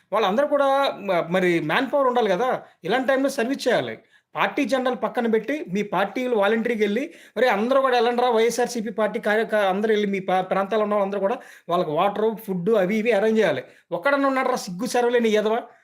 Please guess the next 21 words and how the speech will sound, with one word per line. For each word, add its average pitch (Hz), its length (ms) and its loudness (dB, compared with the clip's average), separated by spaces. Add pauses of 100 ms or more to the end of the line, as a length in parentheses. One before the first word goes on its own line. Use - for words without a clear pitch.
(220)
నువ్వు 196 160 0
ఒక 151 60 0
రాజకీయ 214 320 0
నాయకుడిగా 247 400 2
ఉండి 226 200 0
కూడా 226 360 0 (240)
ఒక 202 320 0
సీఎంగా 262 400 0
చేసి 220 300 0
ఐదు 196 160 -2
సంవత్సరాలు 196 360 -2
పరిపాలించి 190 500 -2
ప-, 170 180 -4
సిగ్గులేని 175 420 -2
ఎదవ. 165 240 0 (640)
ఆ, 277 60 0
నువ్వు 240 140 0
ఒక 190 100 -2
ఎమ్మెల్యేగా, 220 500 2
ఎంపీగా 214 300 2
చేసి, 202 400 -2